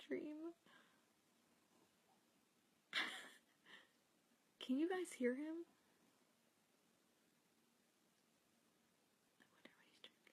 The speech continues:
about. Okay, so anyway, um, yeah, he's very persistent. He's a little brat. Um, so anytime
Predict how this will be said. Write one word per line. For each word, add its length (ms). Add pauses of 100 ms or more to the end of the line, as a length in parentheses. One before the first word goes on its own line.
about. 720
Okay, 160
so 160 (100)
anyway, 340 (440)
um, 440 (120)
yeah, 160
he's 220
very 200
persistent. 580
He's 140
a 40
little 180
brat. 460 (140)
Um, 380 (140)
so 580 (960)
anytime 1040